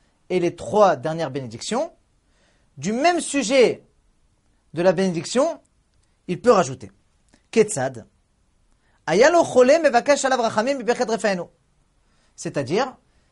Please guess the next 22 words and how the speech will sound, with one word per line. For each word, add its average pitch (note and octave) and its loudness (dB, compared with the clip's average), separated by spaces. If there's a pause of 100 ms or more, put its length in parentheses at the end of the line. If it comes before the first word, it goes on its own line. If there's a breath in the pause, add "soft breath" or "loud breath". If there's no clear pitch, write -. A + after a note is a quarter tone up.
(120)
si A3+ -10
jamais A3+ 2 (680)
il E3+ -2
a F3 2
quelqu'un F3+ -2
de D3 -6
malade, D3 2 (640)
alors E3+ 0
il G3 -4
peut D4+ -2
demander A#3+ 2 (880)
sur E3+ -6
le F3 -2
malade F3 2
de A#2+ -18
la D#3 -4
miséricorde F3+ -4
dans G3 -4
la F#3 -4
bénédiction G#3+ -6 (840)
de G3 -2
Refa'enu. D#3+ -2